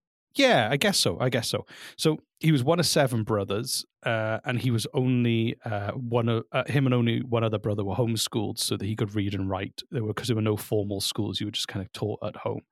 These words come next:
Um, and he kind of grew up in this, in this community. Um, and he eventually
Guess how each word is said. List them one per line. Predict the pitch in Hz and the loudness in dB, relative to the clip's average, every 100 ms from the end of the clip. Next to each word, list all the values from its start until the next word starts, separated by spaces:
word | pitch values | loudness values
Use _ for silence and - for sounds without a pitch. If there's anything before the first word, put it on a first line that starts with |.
| - - - - _ - | -20 -20 -20 -20 _ -6
Um, | 107 107 107 - _ _ _ _ _ _ - | -4 -2 -4 -6 _ _ _ _ _ _ -6
and | 120 113 | 0 0
he | 107 123 | 2 2
kind | 127 107 | 2 0
of | |
grew | 123 120 | 2 2
up | 113 - | 2 -2
in | 113 | -2
this, | 104 101 - | 0 0 -2
in | - 113 | -2 -2
this | 104 | -2
community. | - 107 107 107 - 92 - - - - - _ - | -2 -2 0 -2 -4 -10 -12 -18 -18 -20 -20 _ -4
Um, | 127 120 120 | 0 2 2
and | 139 | 2
he | |
eventually | 131 175 - - - | 4 2 0 -4 -6